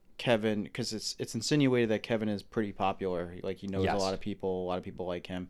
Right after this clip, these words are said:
Speaker 1: I would have showed him do-, doing, like, some athletic activity, showing that he c-,
Speaker 2: Oh,
Speaker 1: some
Speaker 2: I don't care about that.
Speaker 1: No, no,
Speaker 2: Who
Speaker 1: but
Speaker 2: cares?
Speaker 1: something,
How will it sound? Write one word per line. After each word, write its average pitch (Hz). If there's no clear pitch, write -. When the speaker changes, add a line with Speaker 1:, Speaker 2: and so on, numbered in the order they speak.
Speaker 1:
I 120
would 113
have 104
showed 107
him 98
do-, 98
doing, 101
like, 92
some 104
athletic 92
activity, 95
showing 92
that 90
he 87
c-, -
Speaker 2:
Oh, 110
Speaker 1:
some 190
Speaker 2:
I 127
don't 113
care 98
about 85
that. 143
Speaker 1:
No, 208
no, 190
Speaker 2:
Who 160
Speaker 1:
but 165
Speaker 2:
cares? 156
Speaker 1:
something, 180